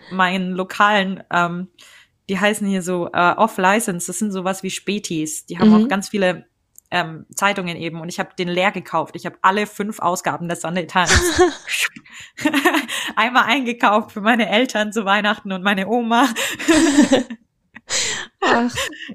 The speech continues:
Speaker 1: Ja, die, die Verkäuferin hat mich angeguckt, als wär ich so eine Verrückte. <laughs>
Speaker 2: Kauft fünfmal die Sunday Times.
Speaker 1: Ja, das ist auch verrückt, weil das, der Artikel ist auch online, von daher. Aber ich wollte das, ich wollte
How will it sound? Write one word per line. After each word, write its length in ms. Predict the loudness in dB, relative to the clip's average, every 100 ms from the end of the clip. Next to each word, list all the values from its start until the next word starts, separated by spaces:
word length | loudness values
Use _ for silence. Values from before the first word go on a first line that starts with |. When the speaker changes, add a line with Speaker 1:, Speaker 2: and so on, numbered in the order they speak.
| -4
Speaker 1:
Ja, 380 | 0 0 0
die, 380 | 0 0 0 -2
die 160 | -4 -2
Verkäuferin 640 | 2 4 4 2 0 2
hat 100 | 2
mich 180 | 2 2
angeguckt, 480 | 2 0 -2 -2 0
als 160 | 0
wär 160 | 0 0
ich 100 | 0
so 80 | -2
eine 120 | -2
Verrückte. 600 | -2 0 0 0 -6 -6 -12 -20 -8
<laughs> 520 | -2 0 0 2 2 2 -2 -8 _ _ _ -2 -2 -4
Speaker 2:
Kauft 340 | -2 -2 -2 0
fünfmal 420 | 0 2 2 4
die 80 | 2
Sunday 440 | 2 2 4 2
Times. 680 | 0 -2 0 0 0 -4 -6 -14 -20 -20 -6
Speaker 1:
Ja, 380 | -2 0 0 -2 -2
das 200 | 2 4
ist 60 | 4
auch 100 | 4
verrückt, 400 | 4 4 0 0
weil 100 | -2
das, 220 | -2 -6
der 220 | 0 2
Artikel 360 | 2 0 -2 0
ist 120 | 0
auch 100 | 0
online, 540 | 0 2 2 0 -6 -6
von 200 | -8 0
daher. 500 | 2 2 0 -2 _ _ _ _ _ _ _ -12
Aber 160 | -2
ich 140 | 0 2
wollte 320 | 2 2 0
das, 260 | -2 -2 -4
ich 160 | -14
wollte 500 | -2 -2 0 -4 -6